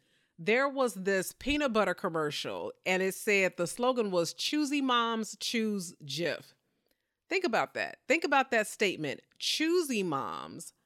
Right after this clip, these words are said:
choose Jif." And you know that advertisement is all about psychological manipulation and kind of, like, planting these seeds of insecurity and inferiority and, and shaming, okay? So in this particular commercial, "Choosy moms choose Jif,"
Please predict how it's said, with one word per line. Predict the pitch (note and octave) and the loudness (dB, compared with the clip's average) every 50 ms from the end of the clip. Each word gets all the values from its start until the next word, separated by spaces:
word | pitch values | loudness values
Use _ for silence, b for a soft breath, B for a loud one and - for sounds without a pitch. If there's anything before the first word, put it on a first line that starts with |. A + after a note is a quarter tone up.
| _ _ _ _ | _ _ _ _
choose | - - - - A3 F#3+ F3 E3+ E3 F3 F3+ F#3 - - | -6 -6 -2 0 0 0 0 0 -2 -4 -6 -10 -14 -14
Jif." | F3 D#3+ F3+ C#4+ E4+ B3 - - - _ b b b b b b | -10 -4 0 2 2 2 2 0 -6 _ b b b b b b
And | - A#3 A#3 A#3+ | 2 2 4 4
you | E4+ G#4 | 4 4
know | G#4 F#4+ F4 | 4 4 2
that | C4+ A#3+ - | 2 0 2
advertisement | F#3+ G#3 A3 A3 A3 - - A3 G#3 G3+ F#3+ G3+ F3+ | 4 4 4 4 0 -2 0 2 2 2 0 -2 -4
is | F3 D#3 - | -4 -4 -2
all | - F3 F#3 G3 G3 G3 | 0 2 2 2 2 0
about | F3+ F3+ F3+ F3 E3 | 2 2 2 2 2
psychological | - - - F#3+ F#3 F#3 - F3 F3 E3+ F3 E3 E3+ - F#3+ | -2 0 2 2 2 2 0 0 4 4 2 2 0 -2 -2
manipulation | E3+ E3+ D#3+ F3 F3 - F3+ E3 D#3 E3 F3 E3+ - - - F#3 F3 E3 | -2 0 -2 -2 -4 -2 -2 0 0 2 0 0 0 0 0 0 2 2
and | D3+ D3 | 0 -2
kind | - G#3 F#3+ D#3 | 0 0 0 0
of, | C#3 | 0
like, | D3+ A2+ - | -2 -4 -4
planting | - - - G3 F#3+ F#3 F3+ F3 D#3+ | -4 -2 0 2 2 2 0 -2 -2
these | E3 F3 D#3 - | -4 -6 -6 -6
seeds | - - A3 G#3+ G3 F#3+ F#3 F3+ F3 D3 - | -4 -4 -2 -2 -2 -2 -4 -4 -4 -6 -2
of | - F3+ E3+ D#3+ C3+ - | 0 2 2 2 0 -2
insecurity | - F3 G3 G3 - F#3+ - - A#3+ G#3+ F#3+ F#3 F#3 F3 F3+ F3 | -2 -2 -2 -2 -2 -4 -2 0 2 2 2 0 0 0 0 0
and | D#3+ C#3+ | 0 -2
inferiority | - F3+ G3 F#3 - A3 G3 F#3+ F3+ E3+ E3+ F3 F#3 F#3 F#3 F3+ E3 F3 F3+ F3+ F3 | -2 -4 -4 -4 -2 -2 0 0 0 0 0 0 2 2 2 2 0 0 0 0 0
and, | D#3+ D#3+ - B B B B B B B B | 0 -2 -4 B B B B B B B B
and | - G#3+ G3+ G3 F#3+ F#3 F3+ F3 F3 E3 | 0 2 4 4 4 4 2 2 0 -2
shaming, | - - - - A3 G#3 G#3+ G#3 G3 F#3+ F3 D#3 D#3 D#3 | -2 0 2 4 4 4 4 4 4 2 2 2 2 0
okay? | E3 F3 - A#3 G#3 F#3+ F#3+ G3+ | 0 2 4 6 6 6 6 2
So | G3+ - - A#3+ A3 G#3+ G#3 G#3 G3+ G3+ - | 0 0 2 4 4 6 6 4 4 2 2
in | - G#3+ G#3 G3 G3 | 0 0 0 0 0
this | G3+ C4+ F#4+ - | 2 0 0 0
particular | - - B3 - - D#4+ - - C#4+ C4 A#3 A3+ G#3 | -2 -6 -6 -2 -2 -2 -2 -2 -2 0 0 0 -2
commercial, | - - G#3 G3+ B3 D#4 G#4+ G#4 - - G#3+ F#3 F3+ F3+ | -2 -4 -6 -2 0 0 0 0 0 -2 0 0 0 0
"Choosy | F3 - - C#4+ D4 D4 C4 C4+ | -2 -2 0 0 0 0 -2 -2
moms | A#3 A3+ A3 A3 A3 G#3+ G#3+ - | -2 -2 0 0 0 0 -2 -4
choose | - - - C4+ A#3 G#3 F#3 | -6 -4 -2 -2 -2 -2 -4
Jif," | E3+ D#3+ A#3+ D4+ C#4+ A3+ G#3+ | -4 -2 0 2 2 0 0